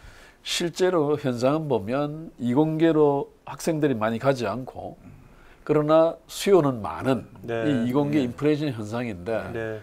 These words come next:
Speaker 1: 이걸 들고 나와서 따지면 사실은 굉장히 여러 가지
Speaker 2: 음.
Speaker 1: 치유가 힘듭니다.
Speaker 2: 네.
Speaker 1: 우선 이공계들이 행복해야
Speaker 2: 음.
Speaker 1: 되겠다.
Speaker 2: 음.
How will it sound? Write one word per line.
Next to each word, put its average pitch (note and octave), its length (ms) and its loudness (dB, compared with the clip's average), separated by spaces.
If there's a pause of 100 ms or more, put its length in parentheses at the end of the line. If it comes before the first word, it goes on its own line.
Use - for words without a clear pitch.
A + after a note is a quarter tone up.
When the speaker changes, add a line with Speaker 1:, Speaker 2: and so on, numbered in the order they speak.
(460)
Speaker 1:
이걸 E3 720 6
들고 D#3 300 4
나와서 A2 420 -2
따지면 C#3+ 480 0
사실은 B2+ 460 -8
굉장히 C3+ 840 -6
여러 A2+ 220 -2
가지 C3+ 500 2
Speaker 2:
음. - 40 -20
Speaker 1:
치유가 D#3 360 0
힘듭니다. D3 640 -6
Speaker 2:
네. B2+ 240 -6
Speaker 1:
우선 A2+ 580 4 (640)
이공계들이 F3+ 720 6
행복해야 D#3 680 2 (840)
Speaker 2:
음. B2 80 -12
Speaker 1:
되겠다. A2+ 640 2
Speaker 2:
음. A2+ 180 -14